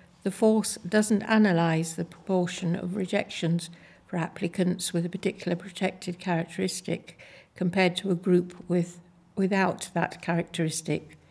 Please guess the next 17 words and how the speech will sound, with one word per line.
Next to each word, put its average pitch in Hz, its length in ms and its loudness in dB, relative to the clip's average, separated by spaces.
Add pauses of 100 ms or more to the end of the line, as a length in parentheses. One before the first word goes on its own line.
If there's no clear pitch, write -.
(640)
As 208 160 4
a 220 80 6
result, 190 520 2
the 180 60 -4
force 180 360 2
has 175 180 0
no 208 220 8
means 202 360 6
of 185 120 0
understanding 180 760 2
the 190 80 0
reasons 196 600 2 (360)
for - 220 -2
any 190 260 4
disproportionality, 180 1300 -2 (420)
and 185 140 0
therefore 180 440 2